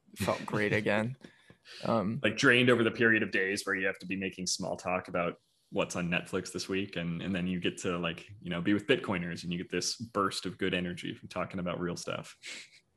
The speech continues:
Speaker 1: Yeah, yeah. I mean, the, the, that aspect of, like, being around, like, minded individuals is so important,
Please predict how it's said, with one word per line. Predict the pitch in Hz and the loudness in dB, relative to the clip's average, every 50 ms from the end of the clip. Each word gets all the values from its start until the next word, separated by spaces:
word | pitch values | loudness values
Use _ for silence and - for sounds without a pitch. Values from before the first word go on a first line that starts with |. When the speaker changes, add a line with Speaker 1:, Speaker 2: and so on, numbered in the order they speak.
| _ _ _ - | _ _ _ -2
Speaker 1:
Yeah, | - 185 196 220 208 127 113 | 4 6 6 8 8 8 6
yeah. | 117 139 165 160 - - - - 101 123 | 6 6 6 8 6 6 4 4 4 4
I | 131 | 6
mean, | 139 143 139 139 139 | 6 6 6 8 8
the, | 139 131 127 | 8 8 8
the, | 120 139 - - - - - | 6 4 2 2 -4 0 4
that | 151 151 170 190 - - | 8 8 8 8 6 4
aspect | 160 147 151 160 - - 170 165 - 151 | 4 6 6 6 6 6 4 4 4 4
of, | 120 | 4
like, | 123 120 117 110 120 | 6 6 6 4 4
being | 127 123 123 123 | 4 4 4 4
around, | 123 123 120 117 113 104 | 4 4 4 2 2 2
like, | 98 104 110 - - - | 0 0 -2 -4 -8 -6
minded | - 117 - - - 123 117 113 117 107 | -4 -4 -2 0 0 2 2 2 2 2
individuals | 107 104 104 101 - 123 - 113 117 120 120 110 110 | 0 -2 -2 -2 -4 -4 -2 0 0 0 0 0 -2
is | 107 - | -2 -2
so | - - - - - - 131 131 127 127 127 120 | 0 0 2 2 2 4 4 6 6 6 6 4
important, | 90 98 104 95 - - 107 101 92 90 90 - - - | 2 0 -2 -4 -4 -2 -2 -2 -2 -2 -4 -4 -6 -8